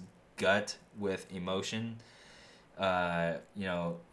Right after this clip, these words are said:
your gut might say this might moon, your gut might say this might crash, but that doesn't mean buy calls and or buy puts, right? Listen to your gut, I think in this context is,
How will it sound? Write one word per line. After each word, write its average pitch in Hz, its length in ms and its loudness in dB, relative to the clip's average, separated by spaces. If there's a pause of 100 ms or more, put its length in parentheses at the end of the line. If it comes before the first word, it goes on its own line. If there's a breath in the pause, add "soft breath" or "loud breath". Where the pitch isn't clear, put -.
your 98 160 0
gut 101 420 4
might 98 180 0
say 98 220 0
this 92 200 -4
might 92 240 -2
moon, 110 400 -2
your 92 180 -4
gut 101 380 2
might 95 180 -4
say 98 320 0
this 92 300 -6
might 85 280 -4
crash, 98 680 0 (100)
but 92 160 0
that 92 120 0
doesn't 101 320 -2
mean 98 300 -2
buy 90 220 0
calls 92 580 0
and 95 300 -4
or 95 240 0
buy 87 240 0
puts, 87 520 -6
right? 92 300 -4 (320 loud breath)
Listen 120 300 0
to 120 40 -2
your 107 120 2
gut, 98 440 4 (140)
I 101 100 -2
think 101 260 -2
in 98 100 -2
this 95 180 -4
context 92 540 -6
is, 85 240 -8